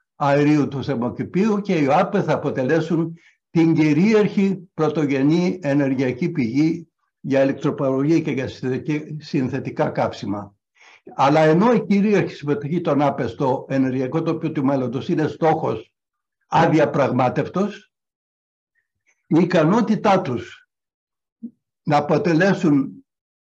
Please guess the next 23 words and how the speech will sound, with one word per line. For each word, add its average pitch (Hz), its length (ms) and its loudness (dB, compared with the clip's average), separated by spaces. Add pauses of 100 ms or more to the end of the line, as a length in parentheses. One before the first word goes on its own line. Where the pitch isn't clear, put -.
(200)
την, 160 420 0
κάτι 156 300 -4
θέλω 156 140 -2
να 147 80 -4
μετακινήσω 131 680 -4
εδώ, - 400 -12 (460)
τη 160 140 2
μοναδική 151 600 2
ενεργειακή 151 680 2
πηγή 139 720 2 (480)
της - 200 -2
υφηλίου 160 720 4 (180)
δεν 190 320 2
θεωρείται 156 460 0
απόλυτα 131 440 -2
εξασφαλισμένη. 117 960 -6
Και 170 80 -4
έτσι 190 200 0
ορισμένες 175 500 0
χώρες, 160 560 -2 (300)
σε - 140 -6
ορισμένες 165 480 0
χώρες 170 520 -2